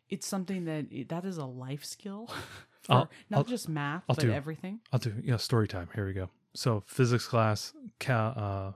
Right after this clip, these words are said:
Speaker 2: physics, um, quantum B class, senior level. I'm using my Griffiths book, second half of Griffiths, physics teacher, and I'm doing the math question on the test. I get my test back.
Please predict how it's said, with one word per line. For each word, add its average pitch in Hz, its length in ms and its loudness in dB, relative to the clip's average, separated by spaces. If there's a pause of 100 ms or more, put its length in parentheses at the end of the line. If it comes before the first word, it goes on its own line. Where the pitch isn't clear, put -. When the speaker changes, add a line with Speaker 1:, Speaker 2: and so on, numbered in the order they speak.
Speaker 2:
physics, 123 580 4 (300)
um, 95 380 -8 (580)
quantum 123 320 6
B 110 160 4
class, - 480 -4 (200)
senior 113 360 2
level. 98 400 0 (360)
I'm 101 220 -2
using 110 220 4
my 107 80 6
Griffiths 110 420 2
book, 107 240 -2
second 107 280 -2
half 104 180 -2
of 104 60 -2
Griffiths, 101 520 -2 (720)
physics 113 340 4
teacher, 104 500 2 (260)
and 113 100 0
I'm 101 140 0
doing 113 260 4
the 104 60 2
math 98 280 2
question 110 320 0
on 101 120 0
the 98 80 -4
test. 139 480 0
I 113 80 -4
get 117 100 -2
my 98 140 0
test - 300 -2
back. 101 340 0